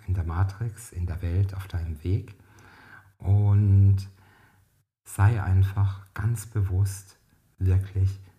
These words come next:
mild, auch zu deiner ganzen Umwelt. Und du wirst dich mit Liebe bereichern. Für den Juni nehme ich mir vor, ganz wahrhaftig zu sein. Also wirklich eine große Herausforderung für jeden von uns,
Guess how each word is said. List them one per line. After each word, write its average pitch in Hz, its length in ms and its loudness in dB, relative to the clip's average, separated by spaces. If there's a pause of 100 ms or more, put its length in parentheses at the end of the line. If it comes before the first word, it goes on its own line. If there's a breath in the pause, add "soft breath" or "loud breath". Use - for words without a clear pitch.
mild, 92 500 2 (320)
auch 95 220 -2
zu - 220 -6
deiner 90 260 -2
ganzen 92 380 -2 (140)
Umwelt. 90 440 0
Und 90 120 -2
du 90 100 -4
wirst 98 460 -2
dich 95 200 -8
mit 90 140 -8
Liebe 95 440 2 (120)
bereichern. 85 720 -4 (1040 loud breath)
Für - 160 -2
den 98 160 6
Juni 127 440 2
nehme 110 280 0
ich 98 160 -6
mir 98 80 4
vor, 95 340 0
ganz 92 400 0 (160)
wahrhaftig 92 680 -4
zu - 140 -12
sein. 92 420 -10 (840 loud breath)
Also 92 520 2 (280)
wirklich 95 520 0
eine 87 140 -4
große 104 400 -4
Herausforderung 98 600 2
für 98 100 -4
jeden 95 300 -2
von 98 200 -4
uns, 95 340 2